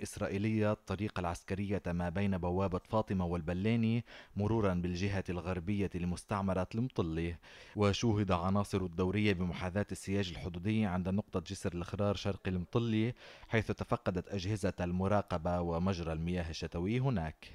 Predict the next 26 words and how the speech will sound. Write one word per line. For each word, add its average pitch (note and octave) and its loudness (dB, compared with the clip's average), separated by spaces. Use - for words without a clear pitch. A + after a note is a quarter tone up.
وشوهدت D3+ 6
دورية A#2 4
أخرى G#2 0
للاحتلال G#2+ 0
تتجول G#2 2
على F#2 2
الطرقات F#2+ -2
الترابية G2+ 2
بين G2 2
بساتين F#2+ -2
التفاح - -2
المحيطة F#2 0
بالمطلة A#2+ 0
مقابل G2+ 2
بوابة F#2+ 2
فاطمة. F2+ -2
في E3+ 0
المقابل، F3 4
جالت D3 4
دورية A2+ 4
مشتركة G#2 2
للجيش F#2+ 0
اللبناني F#2 2
مع F2+ 2
اليونيفيل G#2+ 0
نقاطا G2 2